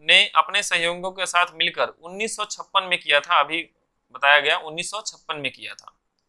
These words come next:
पूछताछ प्रशिक्षण प्रतिमान के प्रतिपादक। अच्छा, inquiry वाला बताया था Suchman, ठीक है, तो इसका answer कौन हो जाएगा? Suchman। Inquiry, अ, inquiry training model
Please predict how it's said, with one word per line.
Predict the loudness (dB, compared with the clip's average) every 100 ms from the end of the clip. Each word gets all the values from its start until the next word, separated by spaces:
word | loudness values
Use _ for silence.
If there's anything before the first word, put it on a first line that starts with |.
| _ _ _ _ _ _
पूछताछ | 2 2 2 6 6 6 2 -14 _ -4
प्रशिक्षण | -4 -6 -4 -4
प्रतिमान | -4 -6 2 4 4
के | 0
प्रतिपादक। | -4 -6 2 2 2 -2 _ -12
अच्छा, | -6 -6 -6
inquiry | -4 4 6 6
वाला | 6 8
बताया | 6 4 2
था | 2 -6
Suchman, | -8 -12 -8 -10 -10 _ -6
ठीक | -2
है, | -2
तो | -4 _ _ -12
इसका | 2 4
answer | 4 0
कौन | -2 -2
हो | 2
जाएगा? | 2 2 -2
Suchman। | -6 -10 -10 -12 -12 -18
Inquiry, | -4 4 6 6 0 -8 _ _ -20 -20 _ _ _ _ 6
अ, | 8 10 10 6 0 _ -6
inquiry | 0 8 10 10 6
training | 4 4 4
model | 4 6 4